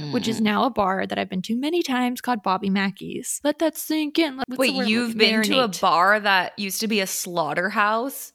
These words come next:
Speaker 1: Yes. It's, well, it's not a slaughterhouse anymore. It,
Speaker 2: Well,
Speaker 1: they
Speaker 2: right.
Speaker 1: tore that down. But we'll get ba-,
Speaker 2: <laughs>
Speaker 1: we'll get to it. Bobby Mackey's Music
Speaker 2: Okay.
Speaker 1: World, I'm pretty sure is what it's called.
Speaker 2: Okay.
Speaker 1: He went to school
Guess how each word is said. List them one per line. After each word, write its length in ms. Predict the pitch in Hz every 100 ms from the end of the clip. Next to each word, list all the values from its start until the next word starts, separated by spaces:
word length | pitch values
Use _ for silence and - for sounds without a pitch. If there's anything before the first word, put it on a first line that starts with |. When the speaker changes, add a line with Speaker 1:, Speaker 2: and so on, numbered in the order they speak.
| -
Speaker 1:
Yes. 520 | 214 - - - -
It's, 160 | - - - _
well, 140 | 240
it's 120 | 226
not 260 | 233 226 -
a 140 | - 208
slaughterhouse 480 | 208 196 202 196
anymore. 360 | 202 202 208 208
It, 240 | 202 196 196
Speaker 2:
Well, 80 | 226
Speaker 1:
they 40 |
Speaker 2:
right. 200 | 175 -
Speaker 1:
tore 140 | - -
that 300 | 190 - -
down. 100 | -
But 120 | 254 220
we'll 100 | 247
get 180 | 240 -
ba-, 100 | -
Speaker 2:
<laughs> 60 |
Speaker 1:
we'll 120 | 240 254
get 160 | 196
to 140 | - -
it. 80 | - - - - _ _ - _ -
Bobby 240 | - 233 240
Mackey's 640 | 220 208 202 226 226 214 - -
Music 360 | 214 214 233
Speaker 2:
Okay. 80 | -
Speaker 1:
World, 340 | 254 254 254 262
I'm 80 |
pretty 180 | 262 269
sure 160 | 262 277
is 100 | 277
what 100 | 277
it's 120 | 277
called. 380 | - 285 294 302 - - -
Speaker 2:
Okay. 300 | 208 190 190 - - -
Speaker 1:
He 340 | 269 262 294
went 220 | 370 359
to 120 | -
school 600 | 311 - 359 381 - -